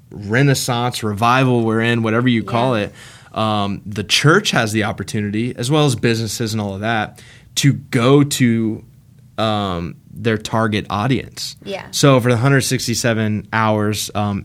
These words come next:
Speaker 1: outside of a one-hour Sunday service, um, they preach, uh, use social media to reach instead of just trying to draw to your physical building. Super insightful.
Speaker 2: Oh, yeah. Absolutely.
Speaker 1: All right.
Speaker 2: Practical.
Speaker 1: Last one.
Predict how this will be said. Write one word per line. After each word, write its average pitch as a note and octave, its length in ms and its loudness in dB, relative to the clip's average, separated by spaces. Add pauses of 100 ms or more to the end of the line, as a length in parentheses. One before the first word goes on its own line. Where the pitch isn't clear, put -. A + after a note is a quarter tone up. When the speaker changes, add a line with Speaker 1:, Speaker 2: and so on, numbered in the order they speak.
Speaker 1:
outside G#2+ 540 -2
of G#2 80 -4
a G2+ 80 -4
one-hour G2+ 480 -4
Sunday G2 320 -4
service, C3 600 0 (380)
um, G2+ 300 -2
they G#2+ 200 0
preach, G#2 680 -4 (280)
uh, F#2 440 -8
use A2+ 340 2
social G#2+ 380 -2
media G#2 480 -2 (100)
to G2+ 140 -8
reach G2 840 -8 (160)
instead G2+ 420 -6
of G#2 120 -6
just - 300 -6
trying G2 260 -4
to F#2+ 80 -10
draw G#2 460 -4
to G#2 160 -10
your G2 100 -6
physical F#2+ 460 -8
building. E2 440 -10 (500)
Super A#2+ 460 2
insightful. - 540 -8 (220)
Speaker 2:
Oh, C#4+ 100 -12
yeah. F#3 240 -14 (580)
Absolutely. G2+ 560 -18 (540)
Speaker 1:
All G#2+ 60 -4
right. A#2 180 0
Speaker 2:
Practical. - 460 -12
Speaker 1:
Last G2+ 240 -2
one. C#3 260 4